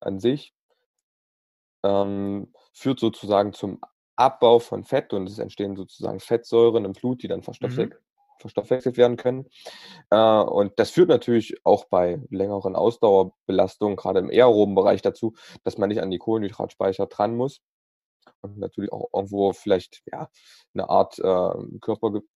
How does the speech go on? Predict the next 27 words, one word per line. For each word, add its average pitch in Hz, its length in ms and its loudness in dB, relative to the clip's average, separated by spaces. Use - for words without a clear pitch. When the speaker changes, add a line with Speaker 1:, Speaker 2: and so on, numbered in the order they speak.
Speaker 1:
Körperfettanteil 107 1300 -2
reduzieren 123 640 -6
kann. 135 260 0
Äh, 110 80 2
aber 107 260 4
meistens 101 420 0
sind 107 160 -2
das 107 120 -2
dann 101 140 -4
einfach 98 520 -2
so 117 320 0
hohe 117 280 6
Dosen, 117 680 -2
dass 95 260 0
die 101 300 -4
nicht 101 300 -8
mit 98 280 -6
zwei, - 220 2
drei 95 260 -2
Tassen 95 440 -10
Espresso - 480 -8
sozusagen, 92 580 -10
ähm, 92 400 -10
ja, 90 300 -12
sozusagen 92 520 -12
erreicht 101 460 2
werden. 92 280 -4